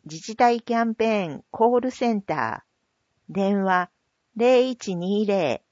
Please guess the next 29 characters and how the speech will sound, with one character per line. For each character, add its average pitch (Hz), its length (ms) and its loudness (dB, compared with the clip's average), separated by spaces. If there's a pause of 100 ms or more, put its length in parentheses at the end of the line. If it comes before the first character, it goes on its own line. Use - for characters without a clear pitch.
(160)
一 254 380 -4
一 202 240 -6
四 190 320 0
の 131 280 -2 (120)
三 262 360 0
三 233 380 0
一。 143 420 -10 (880)
受 220 260 -2
付 247 280 0
時 233 140 -6
間、 160 380 -2 (380)
午 254 200 2
前 214 280 2
九 240 140 -4
時 220 140 -2
三 226 300 2
十 226 180 0
分 180 340 -4
か 135 160 -4
ら 131 220 -4 (380)
午 240 160 4
後 220 180 4
五 240 160 4
時 214 120 -4
三 226 320 0
十 220 180 0
分。 139 460 -8 (720)
土 208 160 0
曜、 226 420 4